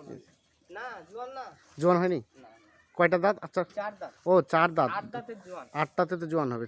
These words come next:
Speaker 2: চার দাঁত।
Speaker 1: আট দাঁতের জোয়ান।
Speaker 2: আচ্ছা, এই যে দেখাই আমরা। তাহলে এটা সর্বশেষ চিন্তা ভাবনা কত? এখন কত হলে বিক্রি করা যায়?
Speaker 1: সর্বশেষ আর কি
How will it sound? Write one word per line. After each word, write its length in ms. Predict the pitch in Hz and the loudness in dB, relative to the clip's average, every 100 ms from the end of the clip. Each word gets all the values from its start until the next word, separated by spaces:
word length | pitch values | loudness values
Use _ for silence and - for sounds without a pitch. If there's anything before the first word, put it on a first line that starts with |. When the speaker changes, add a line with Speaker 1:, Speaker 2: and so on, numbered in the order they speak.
| - | -4
Speaker 2:
চার 140 | 139 127 | -4 -4
দাঁত। 180 | 120 95 | -8 -10
Speaker 1:
আট 420 | - _ - 175 - | -16 _ -20 -20 -20
দাঁতের 240 | 170 _ - | -20 _ -20
জোয়ান। 280 | _ _ 127 | _ _ -16
Speaker 2:
আচ্ছা, 160 | 123 | -10
এই 100 | 123 | -8
যে 80 | 123 | -8
দেখাই 340 | 123 131 123 101 | -6 -8 -8 -12
আমরা। 260 | 85 95 - _ _ _ _ _ _ _ - | -12 -16 -20 _ _ _ _ _ _ _ -2
তাহলে 200 | 151 160 - 190 | 2 4 2 4
এটা 140 | 214 | 4
সর্বশেষ 580 | 202 196 190 214 - 226 - | 4 4 6 4 4 2 2
চিন্তা 240 | 214 190 190 | -4 0 2
ভাবনা 240 | 190 185 | 2 2
কত? 200 | 175 160 147 | 0 -2 0
এখন 280 | 135 151 147 | -2 -2 -6
কত 160 | 156 160 | -6 -6
হলে 140 | 160 | -6
বিক্রি 200 | 151 147 | -6 -6
করা 160 | 143 139 | -6 -6
যায়? 200 | 147 233 _ _ _ _ _ _ - | -8 -10 _ _ _ _ _ _ -20
Speaker 1:
সর্বশেষ 540 | - 247 247 247 233 233 _ | -20 -18 -16 -16 -18 -18 _
আর 60 | 208 | -20
কি 100 | 226 | -20